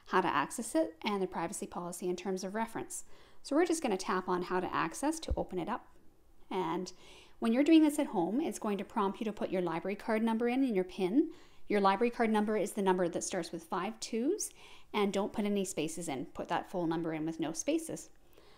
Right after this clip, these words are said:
So I actually already had this open, so I'm just gonna pop back to where I had it.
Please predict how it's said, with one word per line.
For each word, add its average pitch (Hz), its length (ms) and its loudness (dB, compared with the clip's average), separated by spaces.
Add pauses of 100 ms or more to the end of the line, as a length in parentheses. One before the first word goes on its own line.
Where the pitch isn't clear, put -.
(160)
So - 160 -10
I 349 200 2
actually 262 300 0
already 196 240 0
had 180 240 -2
this 175 220 -6
open, - 320 0
so - 160 -4
I'm 156 140 -2
just - 100 -10
gonna 151 140 -4
pop - 340 -4
back - 300 -2
to 208 100 -4
where 170 180 -4
I 180 60 -6
had 254 220 -2
it. 427 160 -2